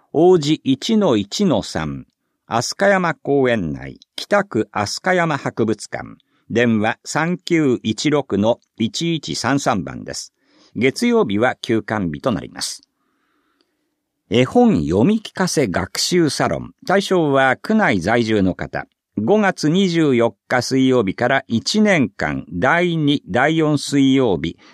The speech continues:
午後一時半から三時まで行います。場所は王子五の二の六、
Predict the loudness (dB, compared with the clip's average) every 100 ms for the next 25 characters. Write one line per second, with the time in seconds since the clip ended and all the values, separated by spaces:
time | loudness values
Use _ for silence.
0 | _ 0 2 2 0 -4 0 0 0 0
1 | -2 -2 -4 -2 0 0 0 0 0 -2
2 | -6 -10 -10 -10 -10 -10 _ _ _ _
3 | _ -2 -2 2 2 2 0 -2 2 6
4 | 6 4 0 -2 0 2 2 4 4 4
5 | 4 2 0 -4 -2 -2